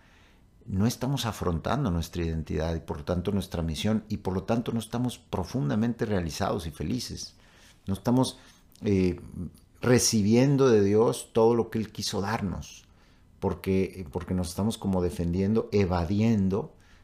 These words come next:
evadiendo algo que por mentira creemos que no podemos con ello, pero claro que podemos con ello, porque Dios nunca nos hubiera pedido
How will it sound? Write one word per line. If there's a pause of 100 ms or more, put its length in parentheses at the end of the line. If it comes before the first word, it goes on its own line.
(140)
evadiendo
algo
que (320)
por
mentira
creemos
que
no
podemos
con
ello, (300)
pero
claro
que
podemos
con
ello,
porque
Dios
nunca
nos
hubiera
pedido